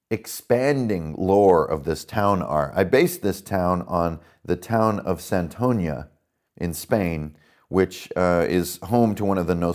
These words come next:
no-, most notorious and terrible prison disasters and tragedies, basically in human history.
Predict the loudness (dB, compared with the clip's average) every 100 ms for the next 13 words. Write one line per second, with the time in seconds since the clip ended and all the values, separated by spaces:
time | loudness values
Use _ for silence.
0 | -4 -6 -4 -4 -2 0 0 -2 -6 0
1 | 4 4 4 2 -4 _ _ _ -4 -4
2 | -2 6 8 8 6 4 0 2 2 4
3 | -2 -2 -8 _ _ _ _ -8 -2 0
4 | 0 -4 -4 -6 -8 -12 -6 -4 -4 -4
5 | -4 -6 -8 -16 _ -20 _ _ 0 2
6 | 2 -2 -2 -2 -4 -4 -4 -2 -4 -4
7 | -10 -10